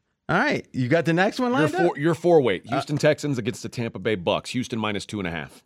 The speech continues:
Speaker 1: Okay. So Houston is the pick. And I think last week, and remember, I'm, I don't wanna take too many bows, but,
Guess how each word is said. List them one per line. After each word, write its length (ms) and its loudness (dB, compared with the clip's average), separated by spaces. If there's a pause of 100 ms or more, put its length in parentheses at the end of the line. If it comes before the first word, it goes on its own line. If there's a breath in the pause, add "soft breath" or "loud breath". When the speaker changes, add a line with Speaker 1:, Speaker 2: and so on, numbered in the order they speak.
Speaker 1:
Okay. 440 -2 (360 soft breath)
So 260 2
Houston 420 -2
is 160 -2
the 80 0
pick. 480 0 (800)
And 480 2 (1800)
I 100 0
think 440 -2
last 340 2
week, 260 0
and 260 0
remember, 460 2
I'm, 180 0
I 80 2
don't 120 2
wanna 140 2
take 200 0
too 100 0
many 180 2
bows, 440 2
but, 340 -2